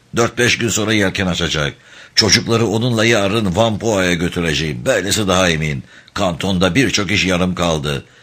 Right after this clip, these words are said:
Hemen geri dönmem gerek. Benimle gelmek ister misin?" "Sera'nın vakti yaklaşmışken gelemem Dirk. Neden kolumu götürmüyorsun?" "Burada yapacağı çok iş var." "Sadece dört ayın kaldı. Ona çay ve ipek, gemicilik konularında öğretmen gereken çok şey var."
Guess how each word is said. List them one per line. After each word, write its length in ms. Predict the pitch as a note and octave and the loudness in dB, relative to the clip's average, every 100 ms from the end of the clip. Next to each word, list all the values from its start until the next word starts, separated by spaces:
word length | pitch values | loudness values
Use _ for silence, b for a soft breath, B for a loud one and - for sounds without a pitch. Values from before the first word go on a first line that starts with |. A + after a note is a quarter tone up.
| b | b
Hemen 360 | - B2 C#3 B2 | -8 0 2 2
geri 220 | C#3 D3 | 2 2
dönmem 380 | C3+ A#2+ A2+ A2+ | 0 0 -2 0
gerek. 320 | G#2 G2 - | 0 0 0
Benimle 320 | A2+ C3+ C3 | 0 2 2
gelmek 300 | C3+ B2+ B2 | 4 2 2
ister 260 | - C#3+ D3+ | 0 2 0
misin?" 440 | C3+ A2 A#2 G#2+ - _ _ _ _ B B B B | 2 2 2 0 -12 _ _ _ _ B B B B
"Sera'nın 640 | - D3+ C3+ D#2+ F2+ D#2 | 2 4 6 4 2 0
vakti 280 | F2 F2 G#2 | 0 0 0
yaklaşmışken 880 | G2 F2 F#2+ F2 - F#2+ - F2+ D#2 | 2 2 2 0 0 0 2 2 2
gelemem 460 | D#2 F2 D#2 C#2+ | 0 2 0 -2
Dirk. 340 | D2 D#2 D2 - | -2 -2 -4 -6
Neden 340 | E2 G2 B2 A#2 | -2 2 2 2
kolumu 340 | A#2+ A2 G#2 | 0 0 0
götürmüyorsun?" 720 | G2+ G2+ F#2+ F#2 F2+ F#2+ F2+ - b b b b b b b b _ | -2 -2 -2 0 0 -2 -2 -8 b b b b b b b b _
"Burada 320 | - D#2 E2 E2 | -6 -2 2 2
yapacağı 500 | D#2+ D#2+ D#2 D#2+ F2+ | 2 2 0 0 0
çok 220 | B2+ C3 | 0 0
iş 200 | C#3+ F#2 | 0 0
var." 300 | D#2 D2 - _ _ _ b b b | -2 -4 -8 _ _ _ b b b
"Sadece 460 | - D3 C#3 C#3 | -4 -2 0 0
dört 260 | A#2 C#3 C3 | 2 -2 0
ayın 240 | B2+ A2+ | 0 0
kaldı. 480 | G2 G2+ F#2 G2 E2+ - | 0 0 0 -2 -6 -4
Ona 240 | G#2 A2+ | -2 2
çay 280 | - A#2+ B2+ | 4 4 4
ve 100 | A2 | 2
ipek, 360 | A2 B2 A#2 E2+ | 0 2 0 0
gemicilik 440 | A#2 A2 B2+ B2 | -2 0 0 0
konularında 400 | A#2+ A#2 A2+ A2 | -2 -2 -2 0
öğretmen 520 | A2+ A#2 A#2+ A#2 B2+ | 2 2 2 0 2
gereken 380 | A#2+ A#2+ A#2+ A#2+ | 2 2 2 0
çok 240 | A#2+ C3+ | 0 0
şey 180 | - A#2+ | 2 0
var." 280 | G2 E2+ - | 0 -2 -4